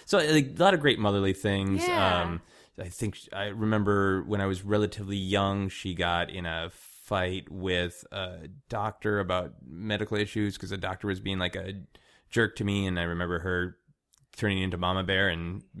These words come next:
Speaker 1: making fun of him. And yeah, so, I mean, she'd done a lot of, like, demonstrated good
Speaker 2: Yeah.
Speaker 1: motherly, uh, instincts in that. The weird thing now is she doesn't really stay caught up with the twenty-first century,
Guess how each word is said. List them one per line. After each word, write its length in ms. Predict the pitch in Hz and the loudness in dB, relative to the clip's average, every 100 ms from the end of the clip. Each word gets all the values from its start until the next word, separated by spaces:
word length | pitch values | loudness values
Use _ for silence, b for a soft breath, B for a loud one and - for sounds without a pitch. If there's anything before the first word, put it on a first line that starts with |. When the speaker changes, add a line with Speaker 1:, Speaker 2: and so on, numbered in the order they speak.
| - | -12
Speaker 1:
making 420 | 92 90 95 101 | -8 -6 -4 -4
fun 220 | 90 92 | -4 -4
of 80 | 98 | -2
him. 260 | 101 101 98 | -2 -2 -2
And 160 | 85 - B B B | -4 -6 B B B
yeah, 140 | - - | 0 0
so, 200 | - 156 | 2 2
I 60 | |
mean, 140 | 151 147 | 4 4
she'd 400 | 233 196 156 123 | 2 -2 -4 2
done 120 | 156 | 4
a 60 | 147 | 4
lot 160 | 120 | 2
of, 100 | 123 | 2
like, 140 | 98 98 98 98 - 117 | 0 0 -2 -8 -10 0
demonstrated 800 | 117 120 117 - 107 101 92 87 | 4 4 2 2 2 2 -2 -4
good 320 | 110 107 92 | 4 4 4
Speaker 2:
Yeah. 140 | 92 95 | 0 2
Speaker 1:
motherly, 680 | 104 101 98 92 90 85 - _ | 4 4 2 0 -2 -6 -14 _
uh, 360 | - 95 87 85 - | -4 -2 0 -2 -2
instincts 460 | 123 107 117 92 | -2 0 -2 -4
in 80 | 95 | -2
that. 240 | 87 82 - B B B | -2 -2 -6 B B B
The 100 | 113 | 2
weird 460 | 107 123 151 156 147 | 4 6 8 8 6
thing 240 | 127 110 | 2 4
now 260 | 95 90 90 | 2 2 0
is 320 | 87 85 78 | -2 -2 -4
she 680 | - - 104 104 104 101 - _ _ - 95 | -6 -6 -4 -2 0 -2 -6 _ _ -10 2
doesn't 400 | 107 98 110 - | 4 4 0 -6
really 400 | 120 98 101 98 | -4 0 2 2
stay 240 | - 101 | 0 -2
caught 240 | 87 87 82 | -2 -4 -2
up 200 | 80 87 | -4 -8
with 160 | 92 | -10
the 40 | 98 | -8
twenty-first 460 | - 90 - 82 | -6 -6 -6 -8
century, 420 | - 80 - 80 | -8 -12 -12 -16